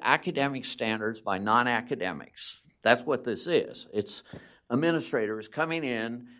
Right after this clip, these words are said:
to tell students that we need to talk about climate change more. And it's ideologically based.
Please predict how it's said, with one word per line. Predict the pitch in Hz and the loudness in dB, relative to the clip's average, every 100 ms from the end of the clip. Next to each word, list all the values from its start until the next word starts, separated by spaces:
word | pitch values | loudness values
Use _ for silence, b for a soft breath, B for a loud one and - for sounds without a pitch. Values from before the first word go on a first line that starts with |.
| B - | B -6
to | 127 | -4
tell | - 156 151 143 139 | -2 2 4 4 0
students | - - 160 156 135 143 135 117 | -8 -14 -2 -2 -2 -8 -8 -2
that | 123 127 - - | 0 -2 -10 -20
we | - 139 147 156 151 | -16 -12 -6 -6 -4
need | 139 139 | -6 -4
to | 135 | -4
talk | 143 143 | 0 4
about | 139 135 135 _ - | 6 4 2 _ -8
climate | - 160 143 101 | 4 4 4 -4
change | - 110 107 | -4 -4 -4
more. | 107 104 104 104 b b b b b | -2 -2 -2 -6 b b b b b
And | 170 175 | 4 4
it's | 147 | 4
ideologically | 143 143 147 135 131 135 156 165 151 | 4 6 6 6 6 4 -2 -2 4
based. | 139 156 - - | 4 2 -6 -14